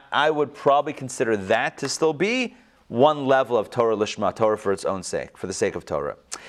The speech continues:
Because that is what the Torah wants. The Torah doesn't want me to become arrogant when studying Torah. So if that's my agenda, that I wanna become, I want, I wanna stroke my ego more so that I can feel more arrogant,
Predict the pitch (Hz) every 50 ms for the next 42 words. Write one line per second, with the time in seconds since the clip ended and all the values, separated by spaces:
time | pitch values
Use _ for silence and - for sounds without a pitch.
0 | - - - 139 - 151 127 117 156 170 180 - - 151 165 165 160 143 - -
1 | 135 131 143 139 - 123 - - 135 135 131 123 110 107 104 107 131 170 165 131
2 | 107 101 - - - - - - - 120 - 226 240 247 190 180 170 143 143 135
3 | 117 117 127 135 98 101 117 123 127 123 107 98 98 101 - _ _ _ _ -
4 | 123 107 - 123 110 95 - 117 123 123 127 113 95 90 85 90 92 - - -
5 | _ _ _ _ _ - 110 107 98 - - 104 98 98 - - 104 90 80 76
6 | - 110 95 - 156 185 185 - 165 156 151 131 113 - 131 139 180 180 165 131
7 | 131 120 123 135 143 143 135 127 - - 127 120 113 101 - - - - - -
8 | - 127 143 156 156 139 - 123 139 143 135 123 - - - 143 147 143 135 131
9 | 131 120 135 139 143 127 120 123 127 131 147 156 156 - - 127 113 113 - -
10 | - - - 110 113 123 135 147 156 175 196 214 208 220 208 165 143 - -